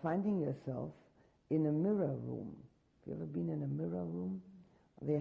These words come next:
have them in German castles and French castles too. Quite appealing, actually. You stand in front of the mirror, and there's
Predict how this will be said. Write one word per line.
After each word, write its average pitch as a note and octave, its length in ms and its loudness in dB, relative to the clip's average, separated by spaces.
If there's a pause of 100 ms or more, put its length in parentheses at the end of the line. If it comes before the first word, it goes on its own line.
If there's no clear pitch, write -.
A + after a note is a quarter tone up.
have D#3 200 -4
them C3+ 180 0
in C3+ 240 0
German D3 320 -2 (100)
castles C#3 460 -8 (720)
and D3 120 -2 (100)
French D3+ 180 0 (140)
castles - 320 -10 (120)
too. C#3 140 -6 (1700)
Quite D#3 300 2
appealing, C#3+ 600 -2
actually. - 460 -10 (320)
You A2 80 -6 (100)
stand F#3+ 220 2
in G3+ 220 2
front D3+ 180 2
of D3 140 -6
the C#3 60 2
mirror, C3 360 0 (800)
and C#3 240 4 (120)
there's C3+ 220 0